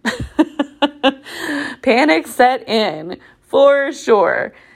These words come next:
But I took a deep breath, and I went over to the next door, and thank the good Lord out there, whoever it is, the door opened. So the door opened, and as soon as the door opened, I was like, "All right."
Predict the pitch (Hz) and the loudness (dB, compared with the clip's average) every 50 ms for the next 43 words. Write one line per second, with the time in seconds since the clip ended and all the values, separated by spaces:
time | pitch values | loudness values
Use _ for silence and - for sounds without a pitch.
0 | _ _ _ _ _ _ - 226 214 202 185 - - 320 - 320 247 277 269 262 | _ _ _ _ _ _ 2 2 2 2 0 -2 -4 -4 -4 -4 -6 -8 -8 -4
1 | 226 - 226 214 214 226 220 226 214 185 170 190 226 240 262 254 240 247 247 - | 0 2 4 4 4 2 0 -2 -2 -2 0 0 0 0 0 0 0 -2 -4 -6
2 | 262 214 220 214 214 196 208 - - 208 196 190 185 180 180 170 - - 196 185 | -4 -4 -4 -4 -4 -6 -8 -10 -12 -10 -8 -6 -4 -4 -6 -6 -8 -8 -8 -8
3 | 180 180 180 - _ - 214 220 233 269 269 269 - - 185 202 190 190 190 190 | -8 -10 -12 -12 _ -8 -6 -4 -4 -6 -6 -10 -12 -10 -8 -8 -6 -6 -6 -6
4 | 185 185 196 214 247 262 285 302 311 302 269 - - - - 254 285 285 - 302 | -6 -4 0 0 2 2 0 -2 -4 -8 -12 -10 -4 -2 0 0 0 -2 -4 -6
5 | 294 302 302 294 302 302 - - 220 202 208 208 208 190 180 190 208 240 277 285 | -4 -2 -2 -2 -2 -4 -4 -2 -2 0 0 -2 -2 -4 -4 -2 -2 -2 -2 -2
6 | 285 285 277 - - _ _ _ _ - 220 202 208 208 208 185 185 214 180 - | -4 -6 -10 -12 -18 _ _ _ _ -6 -2 0 0 2 2 2 2 0 0 -2
7 | 196 - - - 220 196 - - 202 202 196 190 185 202 254 294 302 285 240 233 | -8 -10 -10 -12 -14 -14 -8 -6 -4 -4 -4 -2 -2 0 0 0 2 4 2 2
8 | 233 233 233 233 233 233 262 - - - - _ _ _ _ _ _ _ - 214 | 2 0 -4 -4 -4 -6 -8 -12 -16 -20 -20 _ _ _ _ _ _ _ -6 -6
9 | 202 180 - - - - 269 302 349 392 392 339 - - 220 - - 294 285 294 | -4 -4 -6 -8 -6 -2 0 2 2 2 2 0 -2 -6 -12 -8 -6 -4 0 2
10 | 294 294 277 277 285 277 285 277 220 214 220 240 247 220 214 220 196 190 - - | 2 2 2 2 0 0 -2 -2 0 2 2 2 0 -2 -4 -4 -2 -4 -2 0
11 | - 202 247 233 202 175 - - - | 2 2 2 2 -2 -4 -6 -8 -14